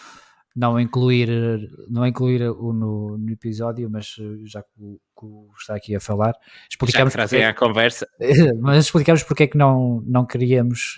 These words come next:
Speaker 1: eh, falar do, eh, eh, do assunto. Nós também vimos esta, este rumor de, de uma possível saída do Binotto e com,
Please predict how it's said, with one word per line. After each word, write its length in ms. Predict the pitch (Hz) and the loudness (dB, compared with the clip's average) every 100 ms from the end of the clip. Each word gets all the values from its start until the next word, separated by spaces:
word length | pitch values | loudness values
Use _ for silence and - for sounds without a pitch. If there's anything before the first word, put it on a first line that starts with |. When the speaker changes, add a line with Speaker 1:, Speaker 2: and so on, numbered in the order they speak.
| 127 | -4
Speaker 1:
eh, 100 | 120 | -4
falar 440 | - 117 117 117 | -2 0 0 0
do, 440 | 110 113 110 107 - - - - _ _ _ _ 180 | -2 -2 -2 -4 -8 -18 -20 -20 _ _ _ _ -12
eh, 380 | 101 104 98 - 113 | -6 -4 -6 -6 -6
eh, 40 | |
do 240 | 104 113 110 | -2 0 0
assunto. 420 | - 104 95 - | 0 -8 -10 -6
Nós 140 | 139 | -2
também 180 | 180 160 | 0 0
vimos 300 | 147 147 131 | 0 0 0
esta, 560 | 135 127 - 120 120 120 | 0 -2 -2 0 2 2
este 220 | 117 - | 0 -2
rumor 420 | 120 117 120 123 | -2 0 2 2
de, 100 | 113 110 _ | 2 -6 _
de 160 | - 127 | -12 -4
uma 120 | 120 | -2
possível 260 | 117 139 123 | -2 -2 -2
saída 260 | - 123 117 | -2 -2 -2
do 120 | 117 | -4
Binotto 460 | 110 113 131 135 113 | -4 0 0 0 -6
e 40 | |
com, 520 | - 107 107 101 98 | -10 -10 -10 -12 -16